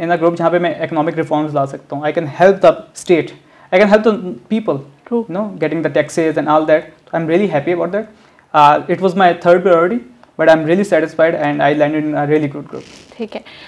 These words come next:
Speaker 2: सर, मैं, मैं चाहूँगी interview के end पे आप हमारे जो भी देखने वाले, अ, viewers हैं, aspirants हैं, उनके लिए कोई paper attemptation technique, अ, या कोई भी tip और trick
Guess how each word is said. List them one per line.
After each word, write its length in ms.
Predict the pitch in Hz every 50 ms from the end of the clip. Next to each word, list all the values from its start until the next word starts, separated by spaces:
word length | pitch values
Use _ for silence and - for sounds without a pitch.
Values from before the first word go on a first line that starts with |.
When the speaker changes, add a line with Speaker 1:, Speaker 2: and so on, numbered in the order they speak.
| - - _ -
Speaker 2:
सर, 120 | 285 285
मैं, 200 | 277 302 311 311
मैं 300 | 262 - 226 247 262 262
चाहूँगी 400 | 262 277 269 269 277 277 277 269
interview 300 | 254 247 277 262 269 262
के 100 | 262 277
end 240 | 247 233 240 240 240
पे 160 | 254 247 247
आप 200 | - 214 220 220 233
हमारे 240 | 233 233 226 226 233
जो 120 | 233 233
भी 100 | 233 240
देखने 320 | 208 214 208 208 - 247
वाले, 420 | 233 233 226 220 220 220 220 220 220
अ, 120 | - - 202 202 202 202 196 196 - - - - - - - -
viewers 380 | 196 233 240 233 240 240 240 240
हैं, 240 | 233 220 214 208 208
aspirants 560 | 208 - 220 214 208 220 233 247 233 - -
हैं, 140 | 208 208 208 - - - - -
उनके 260 | 240 254 262 254 277
लिए 160 | 254 262 269 262
कोई 140 | - 262
paper 280 | 254 262 247 247 269 262
attemptation 560 | 254 247 254 247 240 240 240 233 - 262 247
technique, 540 | 240 - 226 220 226 - 226 226 240 240 240 - - - -
अ, 180 | 202 208 208
या 160 | 214 214 220
कोई 220 | 220 - - 277 285
भी 120 | 233 269
tip 280 | 254 269 247 247 240 247
और 100 | 226 214
trick 300 | - - 233 233 233